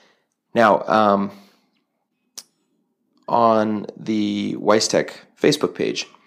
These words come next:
there was a conversation that, uh, that went back and forth with, uh, me and one of our readers, uh, Patrick Gaffney.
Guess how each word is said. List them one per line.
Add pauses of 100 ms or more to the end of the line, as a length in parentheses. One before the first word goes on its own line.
(360)
there
was
a
conversation
that,
uh,
that
went
back
and
forth (220)
with,
uh,
me
and
one
of
our
readers, (340)
uh,
Patrick
Gaffney.